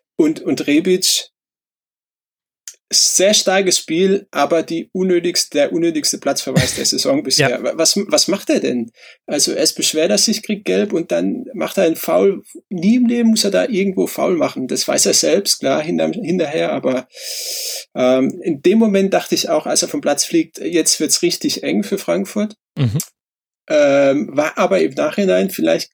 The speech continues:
Speaker 1: gar nicht schlecht für die Mannschaft als solche, weil es sich brutal drauf, ähm, konzentriert hat, einfach kein Tor zu ge-, bekommen, äh, mit einer zwei null Führung. Ja, hat vielleicht sogar geholfen im Endeffekt.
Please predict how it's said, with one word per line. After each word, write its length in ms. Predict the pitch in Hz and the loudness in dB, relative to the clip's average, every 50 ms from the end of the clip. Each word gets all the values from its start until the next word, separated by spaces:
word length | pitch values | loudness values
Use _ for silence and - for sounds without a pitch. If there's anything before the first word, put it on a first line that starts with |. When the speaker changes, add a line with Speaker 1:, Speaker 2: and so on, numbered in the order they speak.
| _ _ | _ _
Speaker 1:
gar 140 | - - - | -2 0 2
nicht 160 | 190 180 - | 2 0 0
schlecht 260 | - - 196 196 - - | 0 0 -2 -2 -2 -4
für 100 | 151 139 | -2 0
die 100 | 139 143 | 0 2
Mannschaft 440 | 143 143 160 - - 160 - - | 2 2 2 2 0 0 -2 -2
als 220 | - 160 156 147 - | -2 0 0 2 2
solche, 400 | - 165 180 196 190 - 170 147 | 0 2 0 0 0 0 0 0
weil 160 | 139 143 143 | 2 0 0
es 100 | 135 - | 0 -2
sich 300 | - 151 151 - - - _ _ - - _ _ _ | -2 -2 -2 -2 -4 -6 _ _ -20 -20 _ _ _
brutal 380 | - 156 139 - 160 160 170 196 | -4 -2 -2 0 0 0 0 0
drauf, 540 | 190 - 82 78 80 - 160 - - - - | 0 2 2 2 4 2 2 -2 -4 -4 -2
ähm, 240 | 156 143 147 147 - | -2 0 0 0 0
konzentriert 600 | - 165 151 - - - - 165 160 156 - - | 0 0 0 0 -2 -2 0 0 0 0 0 0
hat, 200 | 160 165 - - _ | 0 0 0 -4 _
einfach 400 | - - 139 131 - - - - | -2 0 0 0 0 -2 -4 -2
kein 220 | - - 147 135 131 | -2 -2 -2 0 0
Tor 160 | - 147 139 | 0 0 0
zu 160 | - - - | 0 -2 -2
ge-, 100 | - - | -2 -4
bekommen, 540 | - - 127 - - 131 127 143 156 156 - - | -4 -6 -4 -2 0 0 0 0 -2 -4 -4 -2
äh, 200 | 160 135 139 135 135 - - | -2 0 0 -2 -4 -4 -2
mit 180 | - 160 - | -2 0 0
einer 80 | 160 135 | 0 0
zwei 240 | - - - 143 147 | 0 2 2 2 2
null 160 | 151 147 135 | 2 2 0
Führung. 480 | - - 156 147 135 156 151 147 151 - _ _ _ _ _ _ _ _ _ _ _ _ _ - - - | 0 -2 -4 -4 -2 -2 -4 -4 -6 -10 _ _ _ _ _ _ _ _ _ _ _ _ _ -18 -12 -8
Ja, 340 | 160 139 135 151 156 127 - | -4 2 2 4 4 2 2
hat 180 | 139 139 139 | -2 -2 -2
vielleicht 320 | - - 135 135 147 151 - | 0 0 2 2 2 2 0
sogar 240 | - - 139 139 | 0 2 2 0
geholfen 420 | 135 131 117 131 135 131 - 139 127 | 0 0 0 0 0 0 0 -2 -2
im 140 | 120 113 120 | -2 -2 -2
Endeffekt. 500 | 127 127 127 123 - - - - - | -2 -2 -4 -4 -6 -10 -12 -12 -16